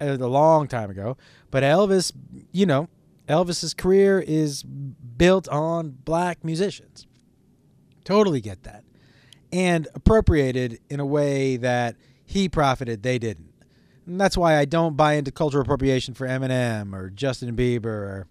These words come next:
it's not like, uh, the black artists aren't profiting as well. And guys, you ask a black hip hop artist, 'cause cultural, also cultural appropriation, like,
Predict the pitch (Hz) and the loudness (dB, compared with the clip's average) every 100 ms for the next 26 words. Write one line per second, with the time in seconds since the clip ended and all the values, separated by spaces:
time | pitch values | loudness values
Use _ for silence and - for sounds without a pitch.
0 | _ _ _ _ _ _ 139 - 180 170 | _ _ _ _ _ _ -10 -2 0 2
1 | 165 156 127 147 139 135 127 123 123 123 | 0 0 -4 -4 -2 0 0 -2 -2 -4
2 | 123 147 139 139 127 113 - - - 127 | 0 2 2 0 -2 -2 -6 -10 -8 -6
3 | 127 123 117 _ _ _ _ _ _ - | -4 -4 -6 _ _ _ _ _ _ -6
4 | 143 123 120 113 110 117 110 85 _ _ | -4 -4 -8 -10 -8 -6 -8 -10 _ _
5 | _ 160 160 180 117 - - _ _ _ | _ -4 2 2 0 -8 -20 _ _ _
6 | _ 151 202 165 160 139 - _ _ _ | _ -6 0 2 0 -2 -8 _ _ _
7 | 127 156 147 127 - 165 131 110 104 98 | -8 -2 -2 -2 -6 -4 -4 -6 -10 -12
8 | 92 - - - _ _ _ _ _ - | -12 -16 -18 -20 _ _ _ _ _ -14
9 | - 302 349 339 - _ 233 254 - 247 | -2 -2 0 -8 -12 _ -4 -2 -4 -4
10 | 208 185 185 156 165 156 151 131 120 131 | -2 -2 -2 -4 -6 -6 -10 -16 -14 -12
11 | 123 113 | -12 -14